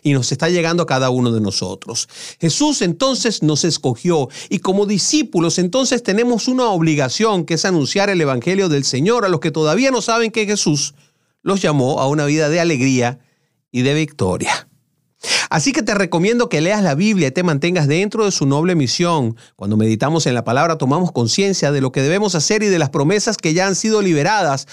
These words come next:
para aquellos que son escogidos por el Señor.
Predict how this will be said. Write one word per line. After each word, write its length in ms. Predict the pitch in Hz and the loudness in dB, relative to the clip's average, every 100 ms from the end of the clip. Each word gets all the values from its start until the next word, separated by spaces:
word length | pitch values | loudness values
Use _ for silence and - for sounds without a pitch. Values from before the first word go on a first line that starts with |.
| - | -6
para 180 | - 147 | -2 0
aquellos 460 | 143 196 233 233 - | 0 0 2 0 0
que 120 | 156 | -2
son 200 | 160 185 | 0 0
escogidos 640 | 180 160 127 226 226 208 - _ _ _ | 0 -2 0 2 2 -2 -10 _ _ _
por 180 | 127 139 | -2 -2
el 80 | - | 0
Señor. 580 | 170 156 113 92 - | 0 2 0 -2 -6